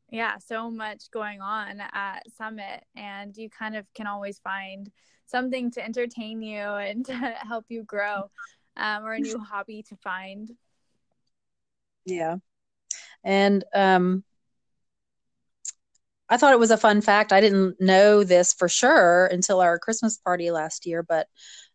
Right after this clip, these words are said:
Speaker 2: um, at least half of our employees are female. And so we also have a lot of female climbers. So for any ladies listening to the podcast that are kind of nervous about joining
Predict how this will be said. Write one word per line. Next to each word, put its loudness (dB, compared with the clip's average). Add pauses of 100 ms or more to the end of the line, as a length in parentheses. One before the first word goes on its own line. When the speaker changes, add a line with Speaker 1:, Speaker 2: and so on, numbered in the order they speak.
(200)
Speaker 2:
um, -12 (200)
at 2
least 4
half 2
of 4
our 6
employees -2
are -6
female. -4 (400)
And -12
so 2
we 6
also 6
have 6
a 2
lot 4
of 0 (220)
female 4
climbers. -2 (1080)
So 0
for -2
any 2
ladies 2
listening -2
to -6
the -6
podcast -2
that -2
are -4 (480)
kind 2
of 6
nervous 6
about 6
joining 2